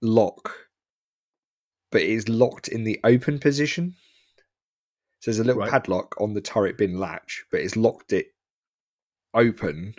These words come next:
Speaker 1: which has never been removed. So if you think about the history of Tiger one three one, how it got captured, it got paraded around, it got repainted, it had the, um, was it the guard's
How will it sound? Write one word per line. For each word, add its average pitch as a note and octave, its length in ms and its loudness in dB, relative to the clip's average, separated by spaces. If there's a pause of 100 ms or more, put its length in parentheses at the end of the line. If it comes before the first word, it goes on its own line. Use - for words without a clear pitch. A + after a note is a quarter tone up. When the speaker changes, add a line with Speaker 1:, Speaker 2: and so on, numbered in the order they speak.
(1300)
Speaker 1:
which - 280 -4
has G#2+ 220 2
never A#2+ 480 4
been G2 680 2 (220)
removed. F#2+ 680 0 (920)
So - 160 0
if F#2+ 300 0
you A#2 80 0
think B2+ 120 2
about A2+ 120 4
the G2+ 80 2
history C3+ 400 2
of A2+ 60 0
Tiger A2 320 2
one G#2+ 200 0
three G#2 180 -4
one, F2+ 300 -4
how F#2+ 160 -8
it F2+ 100 -4
got - 180 -6
captured, G#2+ 420 2
it F#2+ 40 -4
got - 140 -8
paraded A#2 460 2
around, G2+ 600 0
it F#2 60 -10
got - 180 -10
repainted, G#2 580 -2
it - 60 -2
had G2+ 160 -4
the, F#2+ 200 2 (360)
um, F#2 440 -4 (500)
was F#2+ 120 -8
it - 60 -14
the - 60 -12
guard's B2 680 0